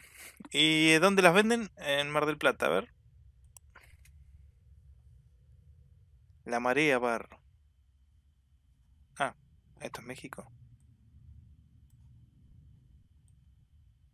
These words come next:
A ver dónde las venden en Mar del Plata. A ver, las arepas, las gorditas,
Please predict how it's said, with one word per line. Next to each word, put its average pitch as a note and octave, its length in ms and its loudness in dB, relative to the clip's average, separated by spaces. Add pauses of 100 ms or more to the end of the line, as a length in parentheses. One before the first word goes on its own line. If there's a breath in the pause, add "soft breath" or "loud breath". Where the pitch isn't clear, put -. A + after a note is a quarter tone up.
(300)
A G2+ 120 -16
ver A2 80 -12
dónde A2 240 -12
las G2+ 120 -18
venden A#2 260 -12
en A2 80 -14
Mar A2 120 -14
del A2 80 -14
Plata. - 360 -14 (1700)
A - 60 -12
ver, A2 80 -8
las G#2+ 180 -16
arepas, - 340 -20 (120)
las A#2 280 -10
gorditas, A#2 680 -8